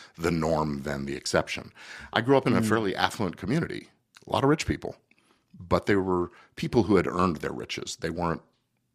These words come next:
Speaker 1: inherited riches. And, you know, they, they came at it honestly and they were real people about it. So, um, yeah. <laughs>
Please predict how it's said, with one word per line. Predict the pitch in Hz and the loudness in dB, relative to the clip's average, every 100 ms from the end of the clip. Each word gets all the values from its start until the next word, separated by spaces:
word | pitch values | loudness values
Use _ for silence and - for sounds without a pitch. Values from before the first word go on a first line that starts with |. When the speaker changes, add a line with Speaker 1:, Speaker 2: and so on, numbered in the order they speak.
| _ - | _ -8
Speaker 1:
inherited | 76 92 76 69 58 | -4 -2 -2 -2 -8
riches. | 60 - 53 - - - - - - | -6 -6 -6 -6 -8 -18 -20 -20 -10
And, | - 76 76 - - - - - | -6 -4 -6 -10 -16 -20 -20 -6
you | 117 | -2
know, | 104 104 95 - | 0 0 -4 -12
they, | 87 95 92 98 | -8 -2 0 0
they | 80 90 90 | -4 -6 -4
came | - 95 | -2 0
at | 92 90 | 0 -2
it | 80 | -2
honestly | 87 95 - 101 92 - | -2 -2 -4 -4 -4 -4
and | 80 82 | -6 -6
they | 80 | -6
were | 87 85 85 82 - - - _ | -4 -4 -2 -4 -10 -20 -20 _
real | 85 90 | 0 2
people | 87 - - - | 2 -2 -4 -6
about | - - 52 | -6 -8 -10
it. | - _ _ _ _ _ _ _ - - - - _ _ - | -12 _ _ _ _ _ _ _ -20 -20 -20 -20 _ _ -16
So, | - 73 - _ _ _ _ _ - - | -10 -10 -12 _ _ _ _ _ -18 -12
um, | 73 73 73 73 _ _ - | -10 -10 -14 -20 _ _ -12
yeah. | 73 - _ - - - - - | -12 -12 _ -16 -14 -16 -18 -10
<laughs> | - - | -10 -8